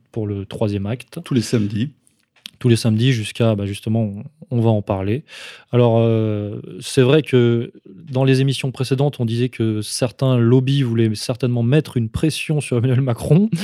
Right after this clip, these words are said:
Speaker 1: <laughs> mais là, on va, ça va peut-être al-, aller au-delà de toutes les espérances.
Speaker 2: Là, je parle, là, je parlerai, j'oserais même pas parler de coproduction ou de, ou de coups fourrés à deux ou trois. Non, non, là, c'est incontrôlable.
Speaker 1: C'est incontrôlable parce que c'est un mouvement spontané.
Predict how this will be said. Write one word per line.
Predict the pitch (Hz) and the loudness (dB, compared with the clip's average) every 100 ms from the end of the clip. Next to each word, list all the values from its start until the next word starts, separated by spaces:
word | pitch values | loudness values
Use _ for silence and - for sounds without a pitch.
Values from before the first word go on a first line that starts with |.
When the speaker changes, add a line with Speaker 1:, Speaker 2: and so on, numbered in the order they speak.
| 226 | 0
Speaker 1:
<laughs> | 190 - | 0 0
mais | 127 | 4
là, | 131 170 214 220 156 180 127 | 6 6 4 0 -16 -14 -10
on | 131 | -4
va, | 131 | -2
ça | 123 131 | 0 0
va | |
peut-être | 123 143 175 151 | 2 0 0 0
al-, | 135 143 | 0 2
aller | 139 170 | 4 4
au-delà | 147 143 180 | 4 2 2
de | 135 | 0
toutes | 127 202 175 | -4 -6 -2
les | 147 | -2
espérances. | 131 - 151 110 113 | -2 -4 -4 -4 0
Speaker 2:
Là, | 143 135 | 2 2
je | |
parle, | - 131 127 151 | 2 0 0 2
là, | 131 135 | 4 4
je | - | 2
parlerai, | 120 113 127 | 2 2 0
j'oserais | 120 131 117 | 2 2 4
même | 117 123 | 6 6
pas | 143 | 2
parler | 127 120 127 | 2 2 4
de | 110 | 2
coproduction | - 117 120 110 - 143 147 | 0 -2 0 -2 0 4 6
ou | 147 | 6
de, | 120 117 | 6 4
ou | 113 113 | 4 2
de | 113 | 0
coups | 107 147 | 0 -4
fourrés | - 131 123 135 139 | -2 2 4 6 6
à | 117 110 | 4 2
deux | 117 | 4
ou | 135 113 | 4 4
trois. | - 135 | 2 2
Non, | 123 | 4
non, | 131 120 | 4 6
là, | 131 | 4
c'est | 123 - 127 | 2 -6 -4
incontrôlable. | 131 139 - 113 101 101 - _ - - - | -2 -4 -4 -4 -4 -8 -16 _ -20 -20 -6
Speaker 1:
C'est | - | -2
incontrôlable | 117 139 - 135 180 202 | 0 0 2 4 4 2
parce | 147 - | -4 -4
que | - 131 131 131 123 | 0 4 4 2 0
c'est | 113 - - 123 131 | -4 -8 -6 -4 -2
un | |
mouvement | 127 127 135 131 | -2 -2 -2 -4
spontané. | - 135 120 123 127 185 | -4 -4 0 2 2 0